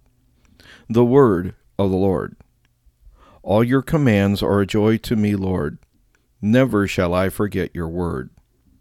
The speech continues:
Lord, make the peace we pray for a reality. May we live our days in quiet joy, and with the help of the Virgin Mary's prayers, safely reach your kingdom. Grant this through our Lord Jesus Christ.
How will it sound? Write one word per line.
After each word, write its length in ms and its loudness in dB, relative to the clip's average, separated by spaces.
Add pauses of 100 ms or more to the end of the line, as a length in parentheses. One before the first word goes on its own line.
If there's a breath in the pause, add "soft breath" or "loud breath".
(640 soft breath)
Lord, 300 2
make 220 -2
the 100 -2
peace 400 -4
we 140 -6
pray 340 0
for 480 0
a 80 -2
reality. 640 -2 (800)
May 200 -4
we 220 -4
live 380 0
our 180 2
days 440 0
in 120 -6
quiet 380 -4
joy, 500 0 (380 loud breath)
and 160 0
with 160 0
the 80 2
help 360 0
of 200 -2
the 60 -2
Virgin 360 -2
Mary's 340 -2
prayers, 640 -10 (640)
safely 460 -4
reach 340 -6
your 140 -6
kingdom. 440 -8 (720 soft breath)
Grant 340 0
this 240 -2
through 240 -4
our 120 2
Lord 280 -2
Jesus 360 -6
Christ. 600 -8